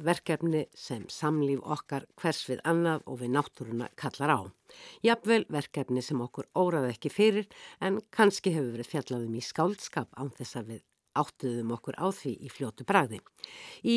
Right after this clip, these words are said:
síðasta þætti heyrðum við brot úr erindi Guðrúnar Láru Pétursdóttur bókmenntafræðings á ráðstefnunni en hún fjallaði um samfélagsrýni í íslenskum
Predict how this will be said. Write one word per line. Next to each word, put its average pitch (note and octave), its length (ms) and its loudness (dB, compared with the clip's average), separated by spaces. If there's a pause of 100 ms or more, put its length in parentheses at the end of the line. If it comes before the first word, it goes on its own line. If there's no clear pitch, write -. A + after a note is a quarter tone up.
(100)
síðasta D#4 440 4
þætti B3 360 6
heyrðum F#3+ 320 6
við F3 140 0
brot G3 340 4
úr - 120 -2
erindi D#3 440 2
Guðrúnar D3 420 2
Láru D3 220 2
Pétursdóttur E3+ 720 -2
bókmenntafræðings F#3 840 2 (400)
á F#3 80 2
ráðstefnunni G3 720 6 (520)
en F#3+ 140 4
hún A3 160 6
fjallaði E3+ 500 2
um B2+ 80 0
samfélagsrýni D#3+ 1000 2
í A#2+ 120 -2
íslenskum C3 560 -2